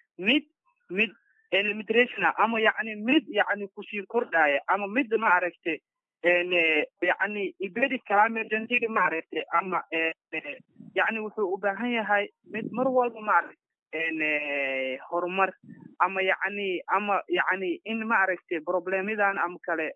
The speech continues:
yacni mar walba entirely waxay ku siinayaan, een, waxa weeyaan, een, eh, yacni in ma aragtay, een, eh, for the use of irrigation oo kale ka soo qabo ama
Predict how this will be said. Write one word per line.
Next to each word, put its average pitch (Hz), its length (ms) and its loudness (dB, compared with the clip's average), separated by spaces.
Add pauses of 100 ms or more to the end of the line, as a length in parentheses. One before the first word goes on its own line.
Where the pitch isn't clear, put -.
(120)
yacni 190 340 0
mar 247 280 4
walba 226 320 0
entirely 185 560 -2
waxay 156 240 -8
ku 156 140 -16
siinayaan, 151 580 -2 (460)
een, 151 220 0 (160)
waxa 175 240 -2
weeyaan, 165 380 0
een, 160 280 -4
eh, 135 560 -4 (140)
yacni 147 540 -4 (360)
in 220 180 -2
ma 220 160 0
aragtay, 180 500 -2 (140)
een, 147 280 -6
eh, 135 380 -4
for 185 220 -4
the 190 100 -6
use 190 220 -10
of 156 100 -10
irrigation 165 500 -8
oo 113 160 -8
kale 151 240 -8
ka 147 120 -16
soo 170 160 -8
qabo 170 280 -6 (500)
ama 180 960 2